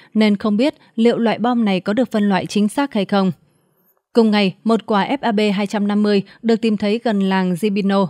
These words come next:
ở quận Borisovsky. Trong ngày hai mươi bảy tháng ba,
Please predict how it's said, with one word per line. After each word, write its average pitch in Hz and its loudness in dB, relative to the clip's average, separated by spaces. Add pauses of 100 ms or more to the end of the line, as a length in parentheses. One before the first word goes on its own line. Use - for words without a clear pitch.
(140)
ở 214 2
quận 208 0
Borisovsky. 214 0 (680)
Trong 269 2
ngày 214 4
hai 202 2
mươi 226 4
bảy 180 4
tháng 202 -2
ba, 208 4